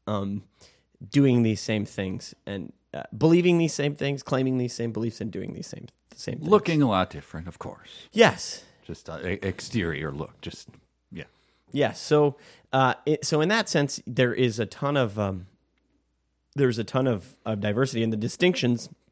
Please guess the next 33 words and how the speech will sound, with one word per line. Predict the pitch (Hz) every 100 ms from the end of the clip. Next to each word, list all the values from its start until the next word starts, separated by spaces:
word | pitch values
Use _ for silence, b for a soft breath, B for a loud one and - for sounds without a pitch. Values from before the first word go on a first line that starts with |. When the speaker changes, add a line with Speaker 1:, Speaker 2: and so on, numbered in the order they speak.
| _ _ _ _ _ _ _ _ _ -
Speaker 1:
between | 110 113 113
what | 110 -
particular, | 98 98 - 214
I | 202
guess, | 131
strands | - - 104 101
of | 98
Christianity | - 101 - 110
believe | 104 110 117 b b b b
are | 135 160
important, | 151 - 113 104 b b b b 107
but | - 139 -
those | 127 151 165 131
universals | 151 143 107 180 220 - 139 117 -
that | 113
are | 117 110
held, | 110 104 104 - b b b
um, | - 95 92 92 _ -
I |
think | 120 135
it's | 110 - -
remarkable | 117 107 120 131 95 80 69
that | - -
across | - - 95 101 -
time, | 78 67
space, | - 82 -
and | 82
culture, | - 113 - - - b b b b b _
those | 101 104 101 92 -
core | - - - 117 101
elements | 92 95 85 - - - -
have | - -
been | - - 135